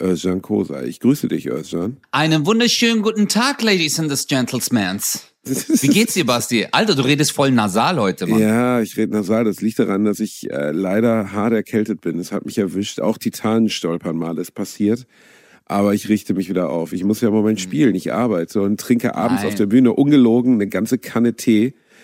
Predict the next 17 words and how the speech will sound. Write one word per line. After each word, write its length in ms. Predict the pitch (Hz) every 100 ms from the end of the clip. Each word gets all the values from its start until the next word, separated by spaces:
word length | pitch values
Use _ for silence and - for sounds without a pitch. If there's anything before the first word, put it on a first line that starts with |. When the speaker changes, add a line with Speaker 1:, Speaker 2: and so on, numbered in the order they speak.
| _
Speaker 1:
Gestern 280 | - 117 113
Speaker 2:
Ja. 60 | 110
Speaker 1:
habe 100 | 110
ich 80 |
mir 260 | 117 110 107
in, 320 | 98 104 104
äh, 1600 | 95 85 80 76 69 65 60 62 57 52 50 52 50 50 50 50
Neukirchen-Flühen 1300 | - 82 101 107 135 156 - 135 123 120 - 123 113 90
habe 120 | 73
ich 100 | 90
mir 100 | 87
gestern 460 | 95 - 104 90
eine 460 | - 76 107 120 107
komplette 560 | - - 90 - 104 117
Kanne 300 | - 101 82
Ingwertee 420 | 113 101 - 80
reingetan. 600 | 76 71 87 82 87